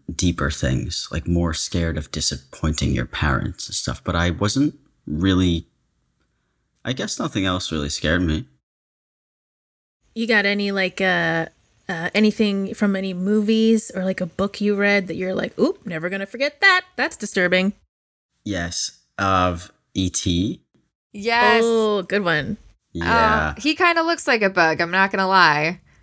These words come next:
Speaker 2: He
Speaker 3: Like,
Speaker 2: does look like a
Speaker 1: He
Speaker 2: bug.
Speaker 3: Yeah.
Speaker 1: Uh, I don't know, but he just, I saw that movie too when I was a kid. He looks,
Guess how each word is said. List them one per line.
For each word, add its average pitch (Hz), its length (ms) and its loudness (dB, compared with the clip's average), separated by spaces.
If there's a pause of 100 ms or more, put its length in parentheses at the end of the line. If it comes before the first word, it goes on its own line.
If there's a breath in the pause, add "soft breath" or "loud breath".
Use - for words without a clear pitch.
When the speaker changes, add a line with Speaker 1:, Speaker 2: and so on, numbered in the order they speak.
(280 soft breath)
Speaker 2:
He - 100 -8
Speaker 3:
Like, 196 160 4
Speaker 2:
does 415 200 6
look 302 120 4
like 302 140 4
a 294 40 2
Speaker 1:
He 294 60 2
Speaker 2:
bug. 254 440 2
Speaker 3:
Yeah. 185 540 2
Speaker 1:
Uh, 117 520 -4
I 117 100 0
don't 135 240 2
know, 104 300 2
but - 260 -8
he 123 680 2
just, 104 440 -4
I 101 160 0
saw 131 240 0
that 92 200 2
movie 95 260 0
too 139 240 2
when 95 120 2
I 80 120 2
was 87 200 0
a 101 60 0
kid. 80 420 0 (800)
He 110 340 -4
looks, 101 420 -2